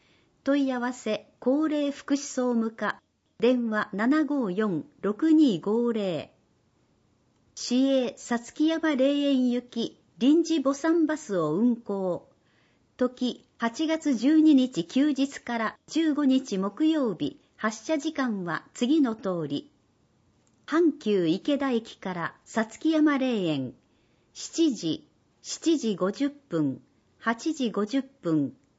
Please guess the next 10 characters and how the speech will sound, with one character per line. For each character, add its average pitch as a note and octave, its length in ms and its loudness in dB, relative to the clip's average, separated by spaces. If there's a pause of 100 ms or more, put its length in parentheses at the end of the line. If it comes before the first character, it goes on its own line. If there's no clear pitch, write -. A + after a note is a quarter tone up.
(160)
九 E4 140 2
時 A#3 180 -2
五 F3+ 160 -2
十 C4 160 -4
分、 D#3 560 -4 (460)
十 D#4+ 260 4
時 G#3 160 -2
五 F#3 160 -2
十 C4+ 160 -2
分、 D#3 560 -4